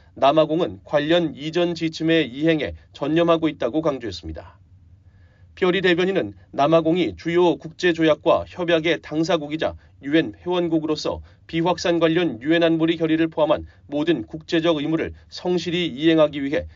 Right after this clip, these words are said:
최선을 다하고 있다고 말했습니다. 아울러 무기 프로그램과 관련된 물질,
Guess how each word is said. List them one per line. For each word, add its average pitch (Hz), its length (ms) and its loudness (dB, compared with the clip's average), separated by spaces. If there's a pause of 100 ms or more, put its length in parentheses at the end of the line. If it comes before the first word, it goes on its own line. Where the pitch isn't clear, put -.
(120)
최선을 165 460 0
다하고 151 400 2
있다고 139 300 -4
말했습니다. 110 600 -4 (760)
아울러 156 420 4
무기 160 320 -2
프로그램과 170 720 2
관련된 160 600 0
물질, 147 380 -4